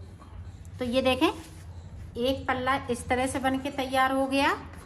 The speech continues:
इसी तरह से हमें दूसरा भी पल्ला बनाना है, तो मैं बना लेती हूँ। फिर आप, हमने ये भी बना लिया और ये देखें, पल्ले दोनों बन के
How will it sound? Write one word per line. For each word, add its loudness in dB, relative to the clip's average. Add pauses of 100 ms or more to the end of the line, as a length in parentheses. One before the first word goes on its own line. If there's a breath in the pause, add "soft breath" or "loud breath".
(160)
इसी -2
तरह 2
से -2
हमें 2
दूसरा 0
भी 2
पल्ला 2
बनाना 0
है, -2
तो -4
मैं 4
बना 4
लेती 0
हूँ। 0
फिर -6
आप, 0
हमने 2
ये 4
भी 0
बना 4
लिया 2 (800)
और -4
ये 0
देखें, 2 (320)
पल्ले 4
दोनों 2
बन 2
के -4